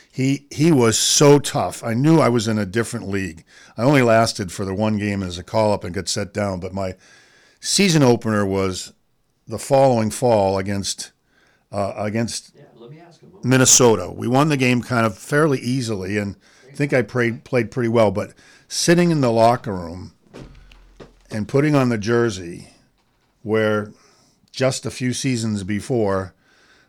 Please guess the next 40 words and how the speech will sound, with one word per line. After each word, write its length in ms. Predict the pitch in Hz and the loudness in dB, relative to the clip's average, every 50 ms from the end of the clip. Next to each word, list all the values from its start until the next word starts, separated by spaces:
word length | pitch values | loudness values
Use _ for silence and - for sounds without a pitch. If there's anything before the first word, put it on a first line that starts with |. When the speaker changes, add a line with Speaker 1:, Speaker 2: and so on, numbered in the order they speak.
| _ _ - | _ _ -14
Speaker 1:
there 180 | - 104 113 110 | -6 -4 -2 0
were 300 | 104 104 98 98 98 110 - - - - - _ _ _ _ _ _ _ _ - | 0 0 0 -2 -2 -4 -10 -20 -20 -20 -20 _ _ _ _ _ _ _ _ -4
Orr 420 | 120 113 110 104 98 98 95 95 | 0 2 2 4 2 2 0 -2
and 180 | 92 90 92 87 _ _ _ _ _ _ _ | -4 -8 -10 -14 _ _ _ _ _ _ _
Cheevers 580 | - - - 120 110 98 90 92 92 101 87 87 | -10 -6 -4 -2 -2 -2 -2 -4 -6 -6 -8 -8
and 160 | 87 87 85 _ _ _ _ _ _ _ _ _ _ _ _ _ _ _ _ | -12 -14 -14 _ _ _ _ _ _ _ _ _ _ _ _ _ _ _ _
you 200 | - 120 113 113 | -10 -6 -4 0
name 260 | 113 117 117 113 107 98 | 0 2 2 2 0 0
it, 140 | 98 101 - _ _ _ _ - - | -4 -6 -10 _ _ _ _ -12 -4
all 160 | - 110 113 | -2 0 0
the 100 | 107 113 | 0 0
guys 280 | 107 117 113 117 110 107 | 0 0 0 0 -2 -2
that 80 | 110 | -4
won 180 | 104 113 113 113 | -2 -2 0 0
that 160 | 113 113 107 | 0 -2 -2
Stanley 400 | - - - 117 117 113 113 110 | -4 -6 -4 -4 -2 -2 -4 -4
Cup 340 | 104 - 127 123 117 113 - 110 | -4 -2 -2 -2 -2 -4 -6 -10
and, 320 | 107 101 98 101 101 104 | -8 -8 -6 -6 -6 -6
and 240 | 98 98 95 92 - | -6 -8 -8 -8 -8
turned 260 | - 127 120 117 113 | -6 -4 -4 -2 -2
this 180 | 110 104 - - | -4 -4 -6 -6
town 320 | - 120 110 107 107 107 | -4 -4 -2 -2 -2 -2
upside 460 | 110 113 107 - - 110 104 101 98 | -2 -2 -4 -4 -2 -2 -2 -2 -2
down. 380 | 92 107 110 113 107 95 95 95 | -2 -2 0 0 0 -2 -4 -6
It 80 | 95 | -8
was 200 | 101 101 98 98 | -8 -8 -8 -8
a, 180 | 113 110 110 - - - | -6 -8 -8 -8 -10 -12
it 60 | 123 120 | -8 -6
was 260 | 123 123 120 113 - _ _ _ - _ _ _ - | -4 -4 -6 -6 -12 _ _ _ -20 _ _ _ 0
goosebumps. 540 | 127 147 170 - - - 117 95 90 101 - | 0 2 2 0 -4 -6 -6 -8 -6 -6 -6
I 60 | 110 | -4
wish, 500 | 110 123 151 180 196 180 - - - - _ _ _ _ _ _ _ _ _ _ _ _ _ _ _ _ _ _ _ _ _ - - | -2 2 2 2 2 2 -2 -6 -8 -12 _ _ _ _ _ _ _ _ _ _ _ _ _ _ _ _ _ _ _ _ _ -12 -12
it's 160 | 110 104 107 | -10 -6 0
gone 320 | 104 147 165 180 180 170 | 2 4 6 6 4 4
now, 280 | 147 139 127 120 120 110 | 4 2 2 2 0 -2
the 100 | 98 101 | -2 -2
Garden, 420 | 85 101 98 98 95 87 101 98 | -2 0 0 0 0 -2 -4 -6
but 140 | 90 95 95 | -4 -2 -2
I 100 | 95 98 | -2 -2
wish 400 | 104 113 127 127 - - - - | -2 -2 -2 -2 -2 -6 -8 -12